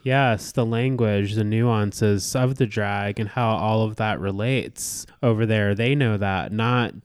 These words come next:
you know, two queens with too large of heads maybe right now to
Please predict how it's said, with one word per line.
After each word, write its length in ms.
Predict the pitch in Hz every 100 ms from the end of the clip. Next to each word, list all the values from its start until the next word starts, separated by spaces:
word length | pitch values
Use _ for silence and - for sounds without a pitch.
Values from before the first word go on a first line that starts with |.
| -
you 120 | 135
know, 400 | 123 110 104 98 92 -
two 340 | - - 143 120
queens 680 | - 139 123 117 113 107 -
with 360 | 113 107 - -
too 260 | - 135
large 320 | 117 113 110 117
of 80 |
heads 460 | 107 117 110 110 -
maybe 320 | 113 107 107
right 220 | 107 110
now 500 | 107 107 107 104 107 -
to 560 | - 135 120 113 107